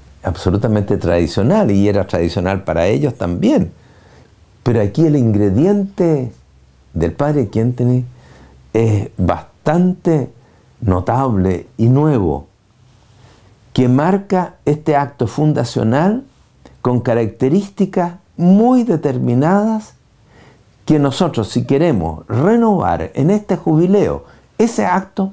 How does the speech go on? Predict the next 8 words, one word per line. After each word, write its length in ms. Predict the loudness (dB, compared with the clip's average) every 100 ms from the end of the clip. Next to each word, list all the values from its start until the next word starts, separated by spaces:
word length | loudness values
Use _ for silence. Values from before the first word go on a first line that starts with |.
| 0
tenemos 280 | 2 2
que 80 | 0
tenerlo 300 | -2 0 -2 0
muy 200 | 0 2
en 80 | -2
cuenta. 380 | -6 -10 -14 -20 _ _ _ _ _ _ _ _ _ _ _ _ _ _ _ _ _ -12
Si 180 | -2 2
no, 260 | 2 0